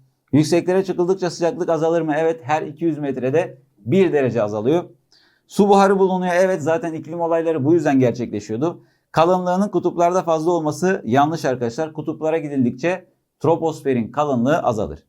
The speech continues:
Cevabımız E şıkkı olacak. Şimdi troposferi kısaca Ee, özetleyelim arkadaşlar. Troposferde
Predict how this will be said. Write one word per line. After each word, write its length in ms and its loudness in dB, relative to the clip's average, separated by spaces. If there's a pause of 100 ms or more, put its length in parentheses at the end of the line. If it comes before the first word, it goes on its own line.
Cevabımız 640 0
E 180 2
şıkkı 460 -6 (420)
olacak. 460 -4 (280)
Şimdi 300 0
troposferi 560 0
kısaca 640 -2 (560)
Ee, 420 0 (100)
özetleyelim 580 0
arkadaşlar. 500 -10
Troposferde 920 0